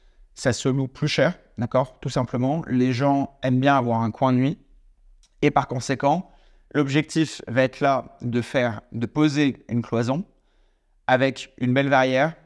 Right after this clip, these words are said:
L'appartement a une très belle vue. Il est extrêmement lumineux pour un studio. Il y a trois grandes fenêtres. Donc, je vous montrerai ça un petit peu plus en détail. Et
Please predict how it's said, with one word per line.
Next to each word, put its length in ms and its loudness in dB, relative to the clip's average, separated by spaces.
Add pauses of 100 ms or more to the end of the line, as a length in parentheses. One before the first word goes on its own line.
(500)
L'appartement 680 0
a 80 0
une 160 -2
très 240 -2
belle 180 0
vue. 200 -4 (260)
Il 120 -2
est 120 -4
extrêmement 420 2
lumineux 460 0 (160)
pour 260 -2
un 80 -2
studio. 540 0
Il 80 -6
y 80 -2
a 60 -4
trois 280 0
grandes 200 -2
fenêtres. 440 -6 (560)
Donc, 140 0
je 100 -4
vous 80 0
montrerai 440 2
ça 300 2
un 100 -2
petit 100 -8
peu 100 -2
plus 200 -6
en 80 0
détail. 420 2 (960)
Et 540 2